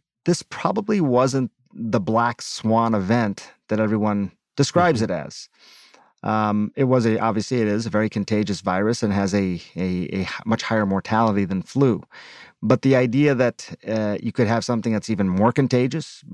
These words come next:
Speaker 1: uh, even more deadly, is still lurking out there. And we probably knew exactly what to do to prepare for this particular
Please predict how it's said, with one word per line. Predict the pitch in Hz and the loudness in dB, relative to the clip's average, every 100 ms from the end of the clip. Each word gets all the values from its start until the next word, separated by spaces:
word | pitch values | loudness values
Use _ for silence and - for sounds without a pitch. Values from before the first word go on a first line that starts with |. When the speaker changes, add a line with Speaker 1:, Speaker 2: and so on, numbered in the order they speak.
| 90 | -10
Speaker 1:
uh, | 85 | -6
even | 117 107 107 | -4 0 2
more | 104 113 | 2 2
deadly, | 90 110 113 135 143 - - - - | 4 2 2 2 0 -4 -18 -20 -4
is | 123 120 | 0 0
still | - 143 123 - | 2 4 4 0
lurking | 120 131 - 123 107 | 0 0 0 0 0
out | 95 - | -2 -2
there. | 95 98 113 _ - _ _ | -2 -2 -4 _ -20 _ _
And | - 127 127 127 - _ - | 0 2 2 0 -4 _ -6
we | 123 156 214 220 208 - _ | 2 4 4 4 0 -4 _
probably | - - 170 165 160 151 | -4 2 4 4 2 4
knew | 131 131 139 131 123 | 4 4 4 4 2
exactly | 127 104 95 123 139 - 131 | -2 -4 0 0 0 0 0
what | 113 113 | 2 0
to | 117 | -2
do | 104 113 | 0 0
to | 104 107 | 0 -4
prepare | 104 - 110 107 | -4 0 0 0
for | - 101 | -2 -4
this | 85 110 - | 0 0 -2
particular | - 101 107 - 90 87 | -4 -4 -4 -4 -4 -4